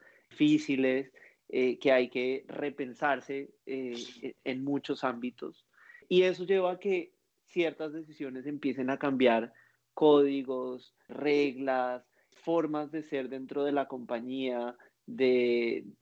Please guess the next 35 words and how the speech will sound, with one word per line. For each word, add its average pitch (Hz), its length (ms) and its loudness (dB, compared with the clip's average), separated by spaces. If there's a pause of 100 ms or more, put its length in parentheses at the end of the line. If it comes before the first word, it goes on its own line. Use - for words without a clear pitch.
(160)
tal 131 200 4
vez 131 200 -2
a 143 80 2
veces 131 340 -4
de, 127 380 -2 (140)
de, 117 440 -8
de, - 120 -10
hasta 127 280 2
de 123 100 4
comunicar 127 540 2
un 135 100 0
poco 135 260 -4
como 131 220 -8
lo 123 80 -6
estábamos 123 480 -10
hablando 127 400 0
ahorita. 135 460 -2 (340)
Y 180 140 0
eso 180 180 0
me 208 120 -2
lleva 175 200 2
a 135 80 -4
pensar 151 380 -6
un 123 120 -12
poco 135 520 -10 (160)
ese 165 260 2
cambio 170 680 0
en 139 260 -8
esos 131 280 -12
códigos, 151 760 2
esas 127 280 -6
reglas, 127 540 -2 (440)
qué 160 120 2
tanto 170 420 0
afecta 147 720 -4